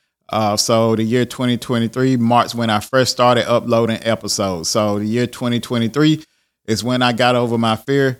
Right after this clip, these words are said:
and I just hit the record button. So this year,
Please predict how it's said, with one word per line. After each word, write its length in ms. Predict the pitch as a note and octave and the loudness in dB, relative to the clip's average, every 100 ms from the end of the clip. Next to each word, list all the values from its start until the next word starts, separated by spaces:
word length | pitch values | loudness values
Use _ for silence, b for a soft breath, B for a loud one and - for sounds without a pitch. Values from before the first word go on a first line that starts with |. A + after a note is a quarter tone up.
| _ | _
and 120 | G2+ | -2
I 100 | G#2+ | -2
just 280 | G#2+ A#2+ - | 0 -2 0
hit 160 | C#3 A2 | -2 -2
the 80 | G#2+ | -4
record 540 | G#2+ - B2 G#2 F2 | -6 0 2 2 0
button. 300 | G2 C#2+ F2 | -4 -4 -8
So 480 | - A#2+ A2+ G#2+ - _ _ | -4 0 0 -4 -8 _ _
this 200 | C#3+ D3+ | -2 0
year, 300 | D#3 D#3 D#3 | 2 2 2